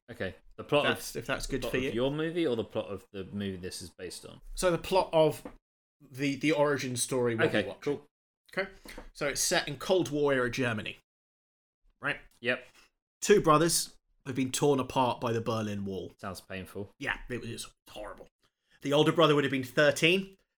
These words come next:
Speaker 2: uh, and finds himself in East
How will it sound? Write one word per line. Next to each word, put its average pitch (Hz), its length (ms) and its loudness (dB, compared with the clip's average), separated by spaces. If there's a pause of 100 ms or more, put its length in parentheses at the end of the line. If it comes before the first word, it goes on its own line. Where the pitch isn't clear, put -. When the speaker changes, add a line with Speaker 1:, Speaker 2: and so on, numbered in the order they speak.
(140)
Speaker 2:
uh, 127 260 2
and 123 320 0
finds 131 380 -2
himself 123 400 -2 (180)
in 123 360 -2 (160)
East - 420 -4